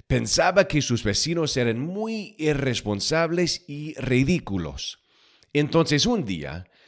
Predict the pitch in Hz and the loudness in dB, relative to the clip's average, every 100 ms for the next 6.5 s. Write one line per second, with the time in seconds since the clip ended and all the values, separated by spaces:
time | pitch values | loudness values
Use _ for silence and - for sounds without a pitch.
0 | _ _ - 196 214 175 123 110 - 87 | _ _ 0 6 8 6 2 -2 -4 -4
1 | 87 110 - 143 170 170 - 107 - 92 | -2 -4 -2 0 2 2 0 0 0 -2
2 | 98 95 98 165 190 104 92 107 139 - | 0 -2 2 4 4 2 2 2 2 0
3 | 196 - 185 220 240 208 139 117 98 101 | -4 -2 0 4 6 6 4 2 2 0
4 | 117 123 - - - 113 113 - 110 104 | -4 -6 -14 -20 -6 -4 -2 0 0 0
5 | - 101 - 98 - 95 127 156 147 127 | 0 -2 0 -2 0 0 0 0 0 0
6 | 143 120 82 73 | -2 -4 -8 -12